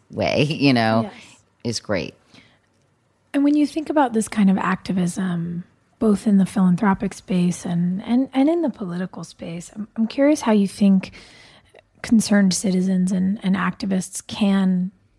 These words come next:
Speaker 2: emulate what you guys are doing and push for greater social change, because you've got the experience from inside of Stand Up to Cancer. You've got all the know-how of the American political landscape, and,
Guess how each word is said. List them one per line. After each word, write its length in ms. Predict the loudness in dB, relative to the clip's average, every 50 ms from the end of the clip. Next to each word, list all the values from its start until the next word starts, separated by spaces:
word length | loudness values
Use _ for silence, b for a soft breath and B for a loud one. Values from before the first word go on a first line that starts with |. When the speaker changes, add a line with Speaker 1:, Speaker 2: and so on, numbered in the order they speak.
| _ _ _ -2
Speaker 2:
emulate 520 | 2 2 4 4 4 2 0 -2 -4 -6 -6
what 160 | -6 -4 0
you 140 | 0 0 0
guys 260 | 2 0 0 0 0
are 60 | -2
doing 320 | 0 0 0 2 2 2
and 100 | 0 -2
push 280 | -4 -4 -4 -2 -2 -2
for 160 | -2 -2 -2
greater 400 | 0 0 0 0 0 0 -2 -4
social 460 | -6 -8 -4 -2 -2 -2 -2 -4 -8 -8
change, 460 | -4 -2 0 0 2 2 0 0 -2
because 380 | -4 -8 -6 -2 -2 0 0 2
you've 120 | 0 -2 -2
got 200 | -2 -6 -4 0
the 120 | 0 0
experience 600 | 0 0 -2 -8 -4 0 2 4 4 4 4 2
from 160 | 0 -4 -4
inside 380 | -2 0 -2 0 0 -2 -2 -2
of 80 | -2 -6
Stand 300 | -4 -4 -2 -2 -2 -2
Up 80 | -4
to 100 | -10 -14
Cancer. 640 | -10 -6 -4 -4 -4 -4 -6 -6 -6 -4 -6 -6 -8 B B B B B B B B B B B
You've 160 | -2 -2 2
got 180 | 2 2 2 4
all 140 | 2 2
the 100 | 2 2
know-how 580 | 4 4 4 4 4 2 2 0 0 0 0 0
of 120 | -2 -2
the 100 | -2 0
American 460 | 0 2 2 2 0 0 0 -2 -2 -2
political 420 | -2 -6 -6 -6 -6 -6 -8 -6
landscape, 580 | -4 -2 0 0 0 -2 -2 -8 -8 -8 -6 -8
and, 280 | -8 -6 -6 -6 -8 -10